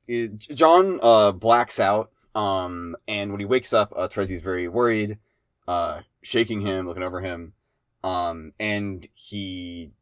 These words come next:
uses the last of his strength, uh, to bring them back to Earthsea,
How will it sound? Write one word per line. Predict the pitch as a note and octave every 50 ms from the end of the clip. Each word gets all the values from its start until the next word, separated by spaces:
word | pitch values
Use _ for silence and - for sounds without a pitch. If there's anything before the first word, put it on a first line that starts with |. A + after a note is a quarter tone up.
| _
uses | - A2+ D3+ F#3 E3 E3 D3+ A#2+
the | B2
last | A2 A2 G#2+ G#2+ G#2 - -
of | G2+
his | G#2 F#2+
strength, | - - G2+ F#2+ F#2 F2+ - - - - -
uh, | - F#2 F#2 F2+ F2 E2+ E2 E2 D#2 _
to | - - - F#2+ F2+ F2 E2+ E2+ E2 E2+ D#2+ _ _ _ _ _ _ _
bring | - A#2 G#2+ G2 G2
them | F#2 F2 F2 E2
back | F2 E2+ D#2+ E2 D#2 - - - - _ _ _ -
to | - D2+
Earthsea, | - C#2+ C#2+ - - - - - _ -